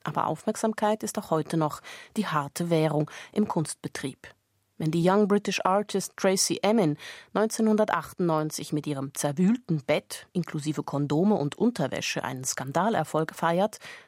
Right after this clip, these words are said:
weist das auf den Provokateur Courbet zurück. Und doch, auch über ihn hinaus.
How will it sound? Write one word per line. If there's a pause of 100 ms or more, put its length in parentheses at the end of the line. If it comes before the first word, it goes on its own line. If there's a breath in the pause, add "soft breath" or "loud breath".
weist
das (280 soft breath)
auf
den
Provokateur
Courbet
zurück. (320)
Und
doch, (280 loud breath)
auch
über
ihn
hinaus.